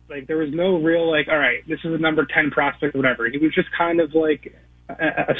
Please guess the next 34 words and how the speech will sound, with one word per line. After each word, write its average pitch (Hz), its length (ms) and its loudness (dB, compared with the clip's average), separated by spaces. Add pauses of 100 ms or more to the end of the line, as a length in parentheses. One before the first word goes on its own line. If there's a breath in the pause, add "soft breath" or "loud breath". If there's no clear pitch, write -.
story 160 400 2
and 127 100 2
an 127 60 2
idea. 127 540 2 (300 loud breath)
And 139 120 -4 (160)
some 220 180 4
teams 202 320 0
bought 165 200 0
into 175 220 -4
it 170 60 0
more 160 220 0
than 160 120 0
others. 139 360 -2
The 143 80 -2
Rockets 151 420 -2
definitely, 156 600 0 (420 loud breath)
uh, 147 280 0
looked 151 280 2
at 156 220 2
it. 156 160 0 (160)
I 139 80 2
know 139 160 4
the 131 100 2
Kings 165 320 0
looked 151 240 0
at 156 240 0
it. 143 260 -2
Philly 170 360 0
sent 156 240 -2
some 151 100 -8
people 156 320 -2
out 151 160 -2
there. 147 400 2 (380 loud breath)
Um, 131 520 4